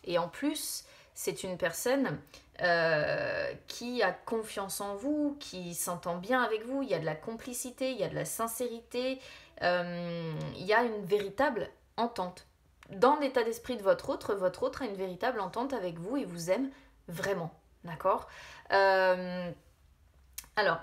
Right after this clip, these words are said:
la carte du retard, par contre, euh, ça peut confirmer un petit peu ce qu'on avait au départ, c'est-à-dire que peut-être que par moment, il y a quand même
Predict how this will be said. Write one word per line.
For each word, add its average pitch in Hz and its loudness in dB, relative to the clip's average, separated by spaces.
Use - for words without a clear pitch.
la 208 4
carte 359 0
du 226 -4
retard, 254 0
par - -2
contre, 240 0
euh, 196 8
ça 226 -4
peut 370 -6
confirmer 277 -2
un 294 -2
petit 208 -8
peu 285 -4
ce 294 -4
qu'on 214 -8
avait 190 0
au 247 0
départ, 185 -4
c'est-à-dire 220 0
que 240 -2
peut-être 320 -4
que 311 -2
par 254 6
moment, 233 4
il 320 0
y 262 4
a 220 0
quand 214 0
même 262 2